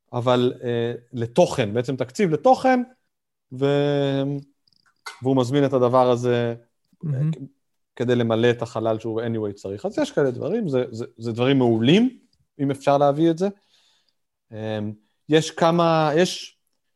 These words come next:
Speaker 1: יש קצת תחנות רדיו שיודעות לעשות כזה דבר, אמ, ויש מועדונים, מועדוני,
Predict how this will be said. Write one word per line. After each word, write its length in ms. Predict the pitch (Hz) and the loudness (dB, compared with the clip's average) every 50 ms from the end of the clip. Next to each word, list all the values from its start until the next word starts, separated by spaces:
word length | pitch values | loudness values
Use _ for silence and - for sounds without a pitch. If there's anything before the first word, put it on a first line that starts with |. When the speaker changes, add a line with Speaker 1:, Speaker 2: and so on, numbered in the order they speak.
| _ _ _ _ _ _ _ _ _ _ _ _ _ _ _ _ _ _ _ - | _ _ _ _ _ _ _ _ _ _ _ _ _ _ _ _ _ _ _ -4
Speaker 1:
יש 200 | 311 294 269 - | -2 -2 -2 -2
קצת 240 | - - 226 214 214 | -2 -2 -2 -2 -2
תחנות 340 | 202 - 185 160 175 175 170 | -2 -2 0 2 2 2 2
רדיו 560 | 151 135 143 156 165 165 170 190 202 196 196 - | 2 2 4 4 4 4 4 2 2 2 0 -4
שיודעות 320 | - 185 175 175 180 180 | -2 0 2 2 2 2
לעשות 320 | 190 180 175 - 190 180 | 2 2 2 0 -2 -4
כזה 200 | - - 175 175 | -2 -2 -2 0
דבר, 400 | 170 175 170 170 175 175 180 175 170 - _ _ _ _ _ _ _ _ _ _ _ - | 2 2 2 2 2 2 2 0 -4 -8 _ _ _ _ _ _ _ _ _ _ _ -12
אמ, 880 | 110 110 110 110 110 110 113 110 110 110 110 110 110 110 110 107 107 110 113 _ _ _ _ _ _ _ _ _ _ _ _ _ _ _ _ _ _ _ _ _ _ _ _ _ _ _ _ _ _ _ _ _ _ _ _ _ _ _ _ _ _ _ - | -8 -6 -6 -4 -4 -4 -4 -4 -2 -2 -4 -4 -4 -4 -6 -6 -8 -10 -14 _ _ _ _ _ _ _ _ _ _ _ _ _ _ _ _ _ _ _ _ _ _ _ _ _ _ _ _ _ _ _ _ _ _ _ _ _ _ _ _ _ _ _ -14
ויש 640 | 120 113 123 123 135 143 147 143 - - - - - - - - _ _ - | -6 -2 2 4 4 4 4 2 0 -6 -12 -14 -18 -20 -20 -20 _ _ -6
מועדונים, 1000 | 147 135 131 123 120 120 120 123 120 123 127 131 127 127 127 127 123 120 127 123 - _ _ - | -2 2 2 4 2 2 2 2 2 2 2 2 2 2 2 0 0 -2 -4 -6 -10 _ _ -8
מועדוני, 600 | 127 120 117 113 117 113 117 123 123 120 120 120 | -6 -4 -2 0 0 0 0 2 2 0 0 -2